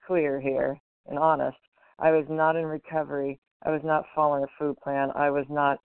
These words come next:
in O A. I was not doing anything. I had turned my back on the program, and I was just gonna do it on my own. And, um, and I got pregnant, and I got married, and, and that was my cure. You know, it was just, I, um,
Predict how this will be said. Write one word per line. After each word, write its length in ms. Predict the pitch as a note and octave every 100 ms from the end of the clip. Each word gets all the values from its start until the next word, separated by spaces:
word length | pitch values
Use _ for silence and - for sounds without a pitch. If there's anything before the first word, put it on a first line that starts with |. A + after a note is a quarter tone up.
| -
in 260 | D3+ C#3+ C#3
O 180 | D3 C#3+ -
A. 260 | C#3+ C#3+ C#3
I 80 | D3
was 140 | D3
not 160 | C#3+ C#3+ - -
doing 240 | D3 C#3+ -
anything. 420 | D#3 D#3 D3 C#3+ -
I 100 | D3
had 120 | C#3+ -
turned 160 | D#3
my 100 | D3
back 260 | C#3 C#3 C3+
on 120 | C3
the 60 | C3
program, 460 | - C#3 B2+ C3 C3
and 100 | C3+
I 80 | C#3
was 100 | C#3
just 120 | C#3 -
gonna 140 | B2+
do 160 | B2+ D3
it 80 | C#3+
on 140 | C3+
my 140 | C3+
own. 280 | C3 C3 C3 - _ _ _ _ -
And, 180 | D3 C#3
um, 360 | C3+ C3+ C3
and 120 | D3 C#3+
I 140 | C#3
got 200 | C#3 C#3 - _
pregnant, 340 | D3 C#3 C#3
and 80 | C3+
I 100 | C#3
got 200 | C#3+ -
married, 440 | C#3+ C3+ C3+ C3+
and, 400 | - C3+ C3 C3+ C3+
and 140 | C#3+ C#3+
that 140 | C#3+
was 120 | C#3+ C#3+
my 240 | C#3 C#3 -
cure. 440 | D3+ E3 G#3 - - _
You 80 | D3
know, 320 | C#3+ D3+ D#3+
it 140 | C#3+ -
was 100 | C#3+
just, 160 | D#3 D3 _ _ _ _ _ _ -
I, 320 | D3 C#3+ C#3+
um, 380 | C#3 C3+ C#3